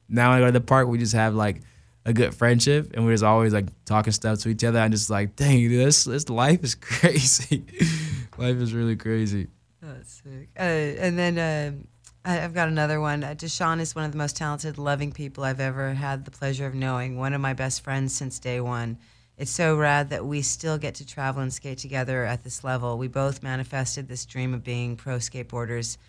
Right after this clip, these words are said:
Speaker 2: and now we are living it. Blessed to have a best friend with such an incredible mindset. And that's from Jaeger.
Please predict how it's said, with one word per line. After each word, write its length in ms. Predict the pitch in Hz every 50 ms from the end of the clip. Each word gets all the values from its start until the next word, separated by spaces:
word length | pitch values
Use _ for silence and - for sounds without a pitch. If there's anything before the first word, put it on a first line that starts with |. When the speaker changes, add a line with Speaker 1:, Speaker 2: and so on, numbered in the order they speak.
| _ _ _ _ _ _
Speaker 2:
and 100 | - 135
now 180 | 139 135 131 135
we 60 | 135
are 140 | 131 131 127
living 300 | 127 127 123 117 120 117
it. 180 | 113 110 - - _
Blessed 240 | - 139 135 131 -
to 80 | - 147
have 300 | 135 131 123 123 123 120
a 80 | 113
best 320 | 107 127 123 123 - - -
friend 380 | - 127 123 123 123 123 107 - - - -
with 160 | 107 135 131
such 260 | - - 147 131 -
an 60 | 139 131
incredible 420 | 127 117 - 131 123 120 117 120
mindset. 500 | 117 113 113 110 113 113 - - 123 101 95
And 580 | - - _ _ _ _ _ _ _ _ _
that's 160 | - 131 123 -
from 160 | - 139 123
Jaeger. 440 | 120 110 98 - - 58 - -